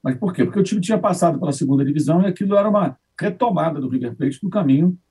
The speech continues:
é, não só de conquistas nacionais, já tinha vencido o campeonato,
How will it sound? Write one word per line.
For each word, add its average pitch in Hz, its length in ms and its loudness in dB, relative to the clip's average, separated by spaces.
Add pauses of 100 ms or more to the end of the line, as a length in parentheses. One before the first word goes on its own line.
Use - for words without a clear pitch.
(240)
é, 117 560 -2
não 180 180 0
só 185 140 0
de - 80 -4
conquistas 123 440 -4
nacionais, 127 600 0
já - 100 -6
tinha 113 180 -6
vencido 104 300 -4
o - 40 -14
campeonato, 110 300 -6